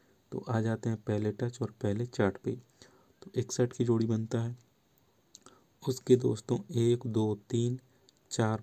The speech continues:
पाँच हफ्ते नीचे मंगलवार को डबल ज़ीरो की जोड़ी बनता है। तो डबल ज़ीरो को दोस्तों जोड़ी कहाँ से लेके आता है, इकसठ से एक हफ्ते नीचे आके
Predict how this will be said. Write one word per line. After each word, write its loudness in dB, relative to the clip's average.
पाँच -2
हफ्ते -4
नीचे -2
मंगलवार 0
को 0
डबल 2
ज़ीरो 2
की -4
जोड़ी 2
बनता -2
है। -2
तो 8
डबल 2
ज़ीरो 2
को 2
दोस्तों -2
जोड़ी 2
कहाँ 2
से -2
लेके 0
आता -4
है, -8
इकसठ -4
से -8
एक 0
हफ्ते -2
नीचे 0
आके -4